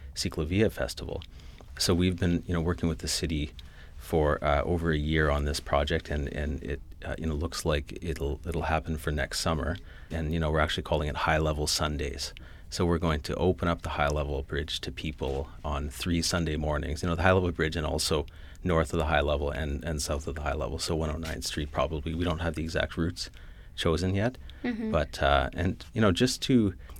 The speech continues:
Speaker 1: to invite people to, uh, experience our infrastructure, especially the High Level Bridge, which is, uh, has been contentious recently and, and is a real icon in Edmonton and very dominated by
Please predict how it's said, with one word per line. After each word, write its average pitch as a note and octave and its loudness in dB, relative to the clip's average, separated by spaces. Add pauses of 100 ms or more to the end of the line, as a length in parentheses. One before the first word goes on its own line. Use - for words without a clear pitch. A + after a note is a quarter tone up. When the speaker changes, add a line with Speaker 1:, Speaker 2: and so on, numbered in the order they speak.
(120)
Speaker 1:
to E2+ 2
invite E2 4
people D#2 -2
to, D2 -2 (320)
uh, - 2
experience D#2+ 2
our D2+ 4
infrastructure, D2+ -2
especially G2 4
the D#2+ 2
High D#2 2
Level D2+ -2
Bridge, D#2 0
which D2+ 0
is, - -2
uh, - -2 (300)
has E2 2
been E2 2
contentious D2 -2
recently E2+ 2
and, D#2 0
and D#2 0
is E2+ 0
a D#2+ 2
real E2 2
icon D#2 2
in D#2 -2
Edmonton D2+ -2 (220)
and D#2 0
very G2 8
dominated D2+ 0
by - -2